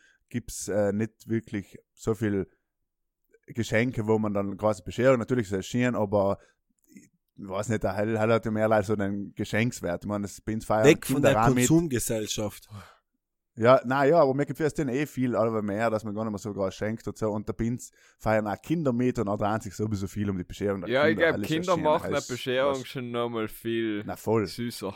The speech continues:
Speaker 1: Voll.
Speaker 3: Halt.
Speaker 1: Und dann, äh, tust du noch dein, deine Socken auf und sagst mal wieder mal, toll, tolle Socken hier
Speaker 3: <laughs>
Speaker 1: oder so, nicht? Und dann, hell ist natürlich ein, ein Randaspekt.
Speaker 3: Ja,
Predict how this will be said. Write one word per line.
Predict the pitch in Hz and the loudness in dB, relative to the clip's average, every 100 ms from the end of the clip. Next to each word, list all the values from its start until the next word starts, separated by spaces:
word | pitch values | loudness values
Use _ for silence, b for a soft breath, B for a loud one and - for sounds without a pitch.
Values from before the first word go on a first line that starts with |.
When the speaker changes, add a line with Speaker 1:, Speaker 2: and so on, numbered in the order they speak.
| - | -12
Speaker 1:
Voll. | - 101 92 | -6 -4 -4
Speaker 3:
Halt. | 107 - _ _ | -8 -10 _ _
Speaker 1:
Und | 98 | -12
dann, | 98 98 113 110 | -6 -4 -2 0
äh, | 107 107 | 2 2
tust | - 110 - | 0 -4 -2
du | |
noch | 117 110 | -2 2
dein, | 104 101 101 | 2 0 -2
deine | 101 101 | -2 -4
Socken | 98 110 113 - 101 | -4 -8 -8 -8 -6
auf | 87 110 139 | -2 -2 -4
und | 101 98 | -8 -6
sagst | 101 98 | -6 -6
mal | 117 95 98 | -8 -8 -6
wieder | 117 95 | -8 -8
mal, | 101 - | -10 -12
toll, | 123 120 104 | -8 -6 -6
tolle | 135 110 | -6 -6
Socken | - 113 - 113 | -4 -6 -6 0
hier | 123 123 120 - b | 4 4 2 -4 b
Speaker 3:
<laughs> | b | b
Speaker 1:
oder | 113 117 | -4 -2
so, | 107 131 | 0 -2
nicht? | 110 117 - | 0 2 4
Und | 107 | 4
dann, | 110 117 | 4 4
hell | 107 107 | 2 0
ist | 117 | 0
natürlich | 107 117 107 | -2 -2 0
ein, | 101 | 0
ein | - 107 95 | -2 -4 0
Randaspekt. | 110 143 - 101 - - 85 - - - | 2 2 0 -6 -8 -8 -10 -12 -20 -18
Speaker 3:
Ja, | 98 98 | -16 -16